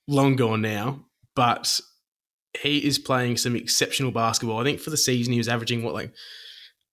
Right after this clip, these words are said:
eight, nine points per game, uh, limited minutes, not doing well defensively, but in the bubble, averaging, what, twenty-two a game, uh, chucking in two assists there, nine rebounds. I know he's a tall fella, but he's quite,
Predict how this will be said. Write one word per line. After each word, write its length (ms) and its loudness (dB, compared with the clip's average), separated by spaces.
eight, 180 2
nine 320 2
points 240 -2
per 80 -2
game, 420 0
uh, 260 2
limited 320 4
minutes, 400 2
not 180 -2
doing 160 0
well 140 2
defensively, 600 -4
but 280 -2
in 160 2
the 60 2
bubble, 580 0
averaging, 840 2
what, 180 -6
twenty-two 720 4
a 40 4
game, 640 2
uh, 460 0
chucking 400 2
in 320 2
two 200 2
assists 320 2
there, 260 4
nine 340 4
rebounds. 360 2
I 60 4
know 120 4
he's 100 2
a 60 -4
tall 220 -2
fella, 280 2
but 140 -2
he's 140 -2
quite, 280 2